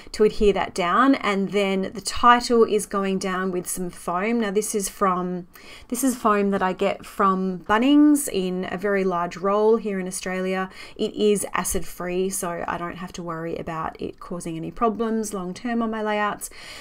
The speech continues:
The downside to this is that it's really hard to get the backing off. So I did only add it to the foam to the, the actual letter pieces because I have made that star into a shaker, so that's already got some dimension to it.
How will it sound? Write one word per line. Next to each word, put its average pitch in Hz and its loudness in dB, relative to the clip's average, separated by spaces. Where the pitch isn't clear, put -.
The 196 2
downside 226 8
to - 12
this 196 4
is 190 2
that - 0
it's - -6
really 180 0
hard - -4
to - -10
get 190 -8
the 175 -6
backing 165 -8
off. - -14
So 214 6
I 214 10
did 233 2
only 208 2
add 190 4
it 202 0
to 190 0
the 196 -2
foam 185 -2
to 185 -2
the, 175 -6
the 190 -2
actual 175 -6
letter 196 2
pieces 254 2
because 202 -2
I 185 -2
have 185 -2
made 175 -4
that - -4
star 185 0
into 185 -6
a 175 -6
shaker, 185 -4
so 202 -6
that's 170 -6
already 170 -6
got 170 -8
some 170 -8
dimension 165 -8
to 220 -2
it. 311 -2